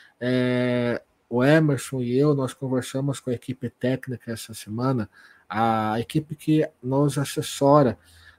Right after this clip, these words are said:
ou nos assessorou, né, com a parte financeira, a parte administrativa.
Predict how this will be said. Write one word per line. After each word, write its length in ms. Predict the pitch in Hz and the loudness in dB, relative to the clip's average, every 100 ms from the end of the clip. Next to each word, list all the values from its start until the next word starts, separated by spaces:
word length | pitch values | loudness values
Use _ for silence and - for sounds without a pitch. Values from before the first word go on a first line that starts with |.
| - | 2
ou 160 | 131 | 6
nos 300 | 147 147 143 | 6 6 4
assessorou, 760 | 139 - 139 - 131 127 147 147 | 2 -2 -6 -2 2 6 6 6
né, 220 | 123 131 | 4 -2
com 160 | - 117 | -6 -12
a 40 | |
parte 540 | - 123 127 - 117 | -4 -2 0 -4 -12
financeira, 760 | 107 113 107 - - 139 127 110 | -12 -12 -14 -8 -2 0 0 -4
a 40 | |
parte 640 | - 117 120 117 - 110 107 _ _ | -8 -6 -6 -8 -8 -8 -8 _ _
administrativa. 1040 | 113 110 113 - 95 - 143 151 123 123 | -14 -10 -10 -10 -14 -2 4 4 4 -2